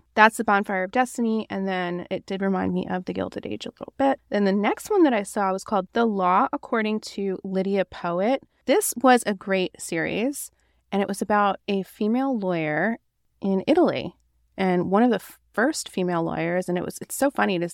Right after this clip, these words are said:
see people back then being like, "Women aren't allowed to practice law, and women can't do this, and they can't do this." But it was a really cute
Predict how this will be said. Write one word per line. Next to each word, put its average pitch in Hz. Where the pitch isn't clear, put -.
see 196
people 185
back 180
then 170
being 175
like, 170
"Women 208
aren't 160
allowed 180
to -
practice -
law, 214
and 165
women 262
can't -
do 185
this, 208
and 190
they 254
can't 202
do 175
this." 180
But -
it 196
was 254
a 285
really 220
cute -